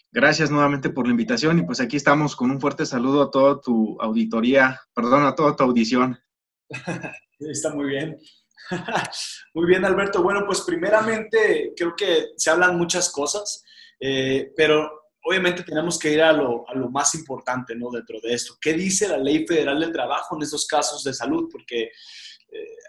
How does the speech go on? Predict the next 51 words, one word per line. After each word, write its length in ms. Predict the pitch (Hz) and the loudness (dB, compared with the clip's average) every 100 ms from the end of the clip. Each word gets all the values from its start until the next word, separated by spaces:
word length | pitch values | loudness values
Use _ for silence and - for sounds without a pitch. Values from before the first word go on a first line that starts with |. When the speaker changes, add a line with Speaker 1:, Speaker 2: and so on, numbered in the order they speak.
| - | 0
Speaker 2:
a 80 | |
veces 480 | 156 175 185 175 - | 4 6 6 4 2
cometemos 500 | - 151 151 170 - | 2 0 4 4 4
el 80 | 170 | 6
error 340 | 156 147 165 180 | 6 8 6 8
de 100 | 170 | 6
dejarnos 480 | 143 156 165 180 | 6 4 4 2
guiar 300 | 151 151 - - | 4 6 6 4
por 300 | 165 - - - - | 2 0 -8 -20 -4
lo 160 | 143 143 | -2 0
que 80 | |
me 100 | 151 | 2
dijo 300 | 147 147 220 | 2 2 4
fulanito 480 | 220 185 170 185 190 | 2 4 2 4 4
de 120 | 196 | 4
tal, 360 | - 190 208 208 | 8 10 10 8
que 180 | 175 151 | 4 4
vio 400 | 165 185 196 202 | 6 6 8 6
en 120 | 196 | 4
el 160 | 147 156 | -2 -2
medio 400 | 175 190 170 165 | 0 2 0 2
tal, 260 | 196 196 | 2 4
en 140 | 190 160 | 0 -4
el 100 | 147 | -4
periódico 500 | 147 170 175 - 156 | -2 -2 -2 -6 -2
tal, 240 | 185 190 185 | 2 2 0
en 60 | |
la 100 | 156 - | -6 -6
televisora 500 | 139 139 - 180 185 | -8 -2 0 0 0
tal, 220 | 202 220 254 - - | 2 2 0 -10 -10
pero 120 | 170 | -4
al 60 | 170 | -2
final 200 | 180 220 | 0 0
del 120 | 262 | 0
día 160 | 262 262 | 2 2
eso 180 | 233 233 | 2 -2
no 60 | |
hay 100 | 233 | -2
sustento, 480 | 226 226 - 359 175 | -2 -4 -6 -8 -8
no, 140 | 175 | -6
no 100 | 185 | -4
da 140 | 202 208 | 0 2
sustento. 580 | 208 202 208 208 - - | 0 -4 -4 -4 -10 -10
¿Qué 120 | - 214 | -8 -6
dice 320 | 214 214 226 | -4 -2 -2
la 100 | 185 | -2
Ley 260 | 160 180 - | 2 2 0
Federal 320 | 202 175 165 | -4 -2 -2
del 120 | 185 | -4
Trabajo 420 | 180 - 143 - | -6 -10 -10 -10
particularmente? 920 | - - - - _ 139 143 143 139 | -8 -8 -10 -20 _ -10 -8 -8 -12